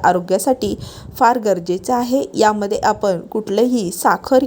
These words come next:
किंवा गूळ वापरलेला नाही, अगदी शुगर फ्री असे आपण मेथीचे लाडू आज बनवणार आहोत.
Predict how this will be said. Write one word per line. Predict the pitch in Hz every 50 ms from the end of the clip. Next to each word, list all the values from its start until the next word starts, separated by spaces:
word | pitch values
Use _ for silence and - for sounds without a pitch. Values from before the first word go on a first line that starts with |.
| 262
किंवा | - 254 226 220 208
गूळ | 208 196 208 220 226
वापरलेला | 220 202 196 190 - 190 196 196 185 190 190 196
नाही, | 240 226 233 220 202 233 - - - - - - -
अगदी | - 214 214 196 202 277 294
शुगर | - - 277 208 190 208 226 269
फ्री | 262 - 262 277 415 -
असे | 214 214 214 - -
आपण | - - 220 220 - 208 190 196
मेथीचे | 202 196 185 190 - 226 - - 262 269
लाडू | 262 233 202 180 180 - - -
आज | 175 202 208 196
बनवणार | 185 190 185 185 185 180 185 185 - -
आहोत. | - 247 240 226 240 233